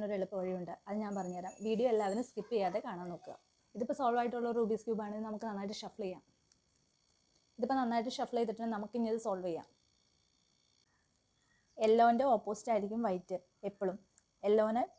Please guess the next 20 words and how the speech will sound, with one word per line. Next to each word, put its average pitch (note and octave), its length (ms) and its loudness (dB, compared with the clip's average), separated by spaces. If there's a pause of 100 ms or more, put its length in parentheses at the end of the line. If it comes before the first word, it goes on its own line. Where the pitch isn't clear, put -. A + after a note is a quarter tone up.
(160)
ഫേസ് G#3+ 260 2
ആക്കി A3 180 -2
വെക്കുക. F#3+ 260 -2 (760)
യെല്ലോൻ്റെ G#3+ 420 6 (560)
സെൻറ്റർ G#3 320 2
ഭാഗമായ G#3+ 480 2 (220)
ഇവിടെ, G3+ 200 2 (300)
ഇവിടെ, G3+ 220 0 (240)
ഇവിടെ, G3+ 200 0 (300)
ഇവിടെ F3 200 0 (360)
വൈറ്റ് G3+ 320 4
നമ്മൾ F#3+ 200 -2 (500)
വരുത്തണം. F3+ 340 -6 (540)
ആ A3 40 4 (100)
വൈറ്റിനെ G#3+ 440 2
നമുക്ക് G3+ 320 -4
നേരെ F#3 360 -4 (540)
താഴത്തോട്ട് F#3+ 540 2 (520)
സെൻറ്റർ G3 280 -2
ഭാഗത്ത് G3 300 0